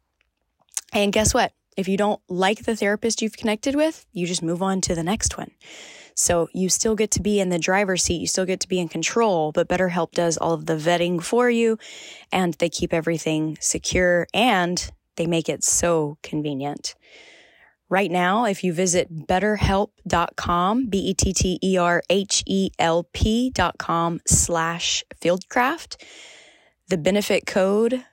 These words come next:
to get ten percent off for being a Fieldcraft community member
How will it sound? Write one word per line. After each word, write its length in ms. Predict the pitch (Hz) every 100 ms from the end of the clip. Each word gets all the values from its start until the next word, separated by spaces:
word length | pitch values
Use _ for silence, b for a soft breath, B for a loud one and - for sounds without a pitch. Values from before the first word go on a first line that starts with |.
| _ -
to 80 |
get 180 | - -
ten 240 | - 196 220
percent 400 | 214 208 208 196
off 220 | 151 190
for 220 | - 165
being 320 | 156 170 170 -
a 120 | 160
Fieldcraft 1120 | - 170 175 175 - - 170 170 - - - - _ _ _ _ _ _ _ - -
community 600 | 185 170 185 202 190 196
member 580 | 185 165 147 160 196